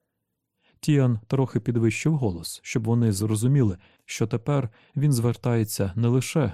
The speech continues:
до великого фермера. "Мушу, саме тому, що сей Оверголсер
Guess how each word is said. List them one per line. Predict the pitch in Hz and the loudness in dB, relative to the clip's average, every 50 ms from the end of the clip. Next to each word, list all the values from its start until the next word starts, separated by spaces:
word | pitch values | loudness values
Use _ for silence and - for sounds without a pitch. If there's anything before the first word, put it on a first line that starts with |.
| - | -6
до | - 104 123 113 | -4 -2 -2 0
великого | 120 113 104 98 - - 98 117 143 | 0 0 0 0 -2 -2 -2 -2 -4
фермера. | - - 123 98 87 - - - - - - - _ _ _ _ _ _ _ _ _ _ _ _ _ _ _ _ _ _ _ | -2 -2 -2 -2 -2 -4 -8 -12 -12 -12 -16 -20 _ _ _ _ _ _ _ _ _ _ _ _ _ _ _ _ _ _ _
"Мушу, | - 202 247 240 196 - - - 107 95 87 - | -2 2 4 4 2 2 2 0 -2 -2 -2 -4
саме | - - - 190 190 196 185 | -6 -4 -2 0 2 0 0
тому, | 185 - 202 220 226 208 | 0 0 0 2 2 2
що | - - - 151 151 143 131 | 2 2 2 2 4 4 2
сей | - - 180 185 175 156 131 - | 2 0 2 2 2 2 0 0
Оверголсер | 160 160 156 165 165 160 143 208 233 196 139 - - - 104 - - | 0 2 2 2 2 2 2 2 2 2 0 -2 -4 -6 -6 -6 -8